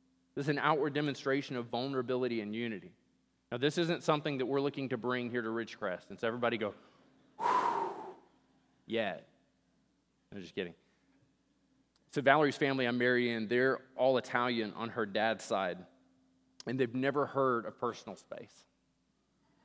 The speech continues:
Doesn't exist, right? And so, uh, I think it's, like, my first time to be over there with them, and her aunts, when you go to say hello or goodbye to them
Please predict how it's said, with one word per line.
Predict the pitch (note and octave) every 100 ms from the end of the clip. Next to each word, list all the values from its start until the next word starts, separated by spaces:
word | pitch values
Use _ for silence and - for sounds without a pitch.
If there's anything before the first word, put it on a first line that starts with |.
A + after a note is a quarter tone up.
| _ _ _ _ _ - -
Doesn't | A#2 A#2+
exist, | A2 A2+ F#2 - _ _ A2
right? | A2+ A2+ - _ _ _ _ _ -
And | A2+ A2+
so, | - B2+ A#2+
uh, | - A#2 A2+ A2 A2 G#2 -
I | G2+
think | D3+ C#3+
it's, | -
like, | B2 A#2 -
my | A2 G#2 F#2 - - -
first | C3 C#3 C3+ -
time | - C3 C3+ B2+
to | C3+
be | A#2+ A#2+
over | A#2+ B2+
there | A#2 A#2+ A2+
with | A2+ A#2 -
them, | A#2+ A#2+ G2+
and | A2
her | A#2+ C3+ -
aunts, | B2 C3+ A2+ - - - - _ _ _
when | C3+ B2+
you | C3
go | C3+ C3 C#3
to | C3+
say | - C3 B2+
hello | - B2+ B2 A#2+ B2 B2 B2 A#2 - _ -
or | A#2+
goodbye | A#2 B2 G2 G#2+ A#2+
to | C3+
them | C3 C3 C3+ C3+